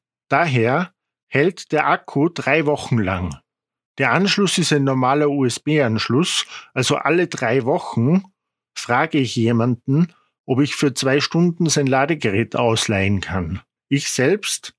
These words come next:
brauche kein Ladegerät mehr. Meistens nehme ich den Kindle mit zum Lesen, weil ich oft gerne lese unterwegs, aber auch der Akku vom Kindle hält für drei Wochen.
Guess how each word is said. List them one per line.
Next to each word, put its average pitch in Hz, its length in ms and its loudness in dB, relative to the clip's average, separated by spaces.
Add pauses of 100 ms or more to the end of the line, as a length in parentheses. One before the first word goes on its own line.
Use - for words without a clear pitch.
brauche 131 340 0
kein 139 260 0
Ladegerät 104 720 -2
mehr. 92 360 -4 (760)
Meistens 175 500 0
nehme 147 260 2
ich 123 120 -4
den 104 160 0
Kindle 214 420 2
mit 208 420 0 (420)
zum 113 200 0
Lesen, 185 680 0 (320)
weil 120 200 2
ich 113 120 -2
oft - 240 -2
gerne 117 260 2
lese 151 400 2
unterwegs, 185 840 0 (320)
aber 220 260 0
auch 175 180 -2
der 135 180 0
Akku 123 240 -2
vom 117 220 2
Kindle 113 420 2
hält 101 320 -4
für 110 140 0
drei 101 320 -2
Wochen. - 400 -6